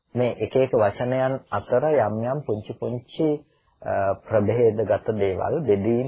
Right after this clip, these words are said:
දකින්නට නැතුවා නෙමෙයි. දකින්න පුළුවන්කම තියෙනවා. එතකොට මෙන්න මේ විදිහට අනිත්‍ය සංඥාව ප්‍රගුණ කරන්නට පුළුවන්කම තියෙනවා පින්නතුනි කෙනෙකුට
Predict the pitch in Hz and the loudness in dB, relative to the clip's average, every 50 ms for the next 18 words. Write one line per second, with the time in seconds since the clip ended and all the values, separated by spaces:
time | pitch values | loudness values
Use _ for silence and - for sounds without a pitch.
0 | 139 143 127 107 98 - - 113 104 107 107 113 120 - 131 104 98 - - 104 | -4 -6 -6 -6 -6 -6 -6 -8 -6 -6 -8 -8 -8 -8 -8 -8 -8 -6 -6 -6
1 | 107 131 151 139 117 107 98 - - - 98 98 - 98 98 117 104 - 98 95 | -4 -4 -2 -2 -2 -2 -2 -4 -6 -6 -6 -6 -4 -6 -8 -10 -10 -10 -8 -8
2 | 98 95 95 - - 98 113 165 208 - _ _ _ _ - 95 90 90 - - | -8 -8 -8 -10 -10 -8 -8 -10 -12 -16 _ _ _ _ -6 -6 -6 -6 -8 -14
3 | - _ _ _ - _ _ _ _ _ _ _ _ 139 160 202 196 185 156 143 | -20 _ _ _ -20 _ _ _ _ _ _ _ _ 4 4 6 6 4 2 2
4 | 160 175 165 143 131 135 147 151 160 151 156 147 156 135 - - - 180 190 - | 2 2 2 2 2 2 2 2 2 0 -2 -2 -2 -2 -4 -2 -4 -6 -6 -6
5 | - 110 117 139 151 143 - - - 175 - 151 131 131 135 139 139 139 147 156 | -4 -4 -2 -2 -4 -4 -4 -6 -6 -4 -4 -4 -4 -2 -2 -2 0 0 2 2
6 | 170 165 - - 117 107 120 135 139 - 147 139 135 135 135 135 135 131 135 - | 0 0 2 2 2 2 2 0 0 0 2 2 2 2 0 -4 -6 -8 -8 -6
7 | - 120 117 117 120 120 117 - 127 113 113 107 - 113 101 101 101 98 104 - | -2 0 0 2 0 -2 -4 -8 -8 -8 -8 -6 -4 -4 -4 -4 -4 -8 -8 -10
8 | 104 98 95 101 101 - 131 160 170 - - 117 117 107 - - - - - | -10 -10 -10 -8 -8 -6 -6 -6 -4 -2 -2 -2 -2 -4 -6 -10 -10 -2 0